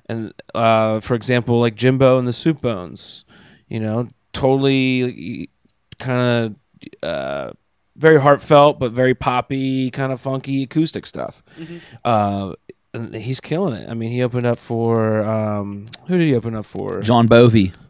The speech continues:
Speaker 1: Yeah, John Bovey, a
Speaker 2: <laughs>
Speaker 1: couple other major acts. I mean, they're, he's playing all over the place. So it's one of those things you just gotta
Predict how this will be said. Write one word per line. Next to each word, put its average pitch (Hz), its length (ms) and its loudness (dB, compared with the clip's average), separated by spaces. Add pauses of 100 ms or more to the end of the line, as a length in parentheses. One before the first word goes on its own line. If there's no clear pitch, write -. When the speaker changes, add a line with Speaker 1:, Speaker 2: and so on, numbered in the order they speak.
(540)
Speaker 1:
Yeah, 139 380 2
John 131 260 2
Bovey, 139 560 8
a - 40 2
Speaker 2:
<laughs> - 140 -4
Speaker 1:
couple 156 180 4
other 143 160 4
major 139 440 0
acts. 135 380 2
I 135 60 -2
mean, 131 160 -2
they're, 139 140 -2
he's 143 160 -12
playing 156 200 -4
all 156 140 -2
over 160 180 -4
the 101 80 -12
place. - 300 -12
So 110 400 -6 (680)
it's - 200 -8
one 131 100 2
of 120 40 2
those 117 120 -2
things 135 280 0
you 113 100 -8
just 117 180 -8
gotta 107 420 -2